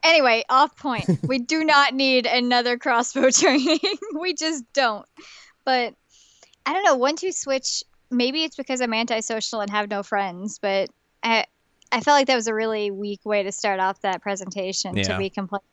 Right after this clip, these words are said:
Speaker 1: honest. Like, it, it, it looked bad.
Speaker 2: It seemed like it was, it was once again their, their way to try and get another Wii Sports. But that
Speaker 1: Yeah.
Speaker 2: game seems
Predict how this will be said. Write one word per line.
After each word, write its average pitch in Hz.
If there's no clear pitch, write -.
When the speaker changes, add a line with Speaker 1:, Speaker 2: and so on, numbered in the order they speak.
Speaker 1:
honest. 180
Like, 202
it, 247
it, 233
it 269
looked 294
bad. 190
Speaker 2:
It 151
seemed 185
like 165
it 156
was, 139
it 147
was 131
once 135
again 117
their, 107
their 117
way 110
to 104
try 104
and 98
get 95
another 95
Wii 92
Sports. 101
But 113
that 196
Speaker 1:
Yeah. 185
Speaker 2:
game 185
seems 113